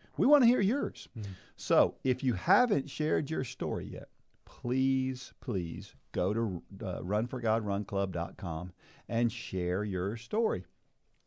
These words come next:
Speaker 1: Um, 'cause <clears throat> everybody has a great story that somebody else needs to hear.
Speaker 2: Absolutely.
Speaker 1: And so, uh, you may not think so, but somebody needs to hear it.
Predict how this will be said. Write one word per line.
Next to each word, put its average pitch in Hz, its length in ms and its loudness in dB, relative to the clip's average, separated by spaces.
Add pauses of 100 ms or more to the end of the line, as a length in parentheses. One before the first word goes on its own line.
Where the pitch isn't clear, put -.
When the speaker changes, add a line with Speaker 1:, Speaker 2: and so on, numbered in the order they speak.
(140)
Speaker 1:
Um, 95 380 -4
'cause 110 300 -8 (1120)
<clears throat> - 1000 -10
everybody 185 420 6
has 156 180 2
a 120 60 -2
great 131 280 0
story 135 440 -4 (180)
that - 160 -6
somebody 123 400 0
else 104 240 -2
needs 95 180 -8
to 95 120 -8
hear. 85 240 -10 (240)
Speaker 2:
Absolutely. 104 480 -10
Speaker 1:
And 107 80 -6
so, 90 380 -6
uh, 87 200 -4 (320)
you 131 160 0
may 143 160 0
not 131 240 0
think 120 220 -2
so, 87 240 -4
but 82 120 -8
somebody 101 380 -4
needs 82 220 -8
to 87 80 -16
hear 78 160 -10
it. - 100 -14